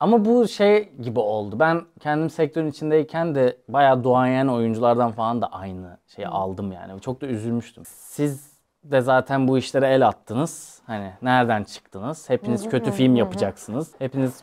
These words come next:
Speaker 1: kötü oyuncular olacaksınız gibi bir algı oluştu. Bu tip bir algı oluştuğunda saldırılması çok kolay bir
Speaker 2: Evet,
Speaker 1: kitle,
Speaker 2: evet.
Speaker 1: fenomen dediğin kitle yani.
Speaker 2: Çok bir de
Speaker 1: Çünkü
Speaker 2: kalabalık,
Speaker 1: zaten
Speaker 2: herkes
Speaker 1: hayatınla
Speaker 2: kendini
Speaker 1: ön
Speaker 2: böyle
Speaker 1: plandasın.
Speaker 2: addediyor gibi
Speaker 1: Ha,
Speaker 2: de
Speaker 1: çok,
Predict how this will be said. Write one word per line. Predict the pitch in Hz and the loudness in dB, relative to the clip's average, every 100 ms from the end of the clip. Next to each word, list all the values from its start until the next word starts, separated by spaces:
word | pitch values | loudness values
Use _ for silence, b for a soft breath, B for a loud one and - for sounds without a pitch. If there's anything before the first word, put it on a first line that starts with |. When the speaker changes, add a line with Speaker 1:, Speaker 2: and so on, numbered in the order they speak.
| _ | _
Speaker 1:
kötü | 135 123 | -6 2
oyuncular | 135 120 113 110 | 2 4 2 2
olacaksınız | 104 104 131 - 135 127 | 0 0 -2 -2 -8 -6
gibi | 120 127 151 | -2 -2 2
bir | 170 165 - | 2 2 4
algı | 135 131 131 | 4 4 0
oluştu. | 107 90 - - _ - | -2 -6 -20 -20 _ -6
Bu | 139 | -4
tip | - - | -2 2
bir | 196 | 4
algı | 165 165 | 6 6
oluştuğunda | 175 175 175 180 190 226 | 6 4 0 0 4 2
saldırılması | 226 - 139 135 143 156 160 156 170 | 2 2 4 4 6 6 6 2 0
çok | 175 - | -2 -2
kolay | - 131 127 123 | 0 2 4 2
bir | 110 95 | 0 -4
Speaker 2:
Evet, | - _ 165 | -8 _ -6
Speaker 1:
kitle, | 147 143 107 | -6 -2 -4
Speaker 2:
evet. | 180 170 | -4 -6
Speaker 1:
fenomen | 107 110 107 101 98 | -4 -4 -4 -4 -4
dediğin | 98 98 | -6 -6
kitle | 92 _ 101 | -12 _ -12
yani. | 95 | -2
Speaker 2:
Çok | 226 220 | -2 0
bir | |
de | 180 | -2
Speaker 1:
Çünkü | 170 196 | 2 2
Speaker 2:
kalabalık, | 196 160 160 175 | 2 -2 0 0
Speaker 1:
zaten | 170 | 2
Speaker 2:
herkes | 190 | 4
Speaker 1:
hayatınla | 185 180 190 208 | 4 6 4 4
Speaker 2:
kendini | 226 160 | 2 4
Speaker 1:
ön | 131 | 4
Speaker 2:
böyle | 185 180 | 4 4
Speaker 1:
plandasın. | 160 147 135 | 4 2 -4
Speaker 2:
addediyor | 131 123 131 | -8 -10 -10
gibi | - | -2
Speaker 1:
Ha, | 185 | 0
Speaker 2:
de | |
Speaker 1:
çok, | - 285 | 2 0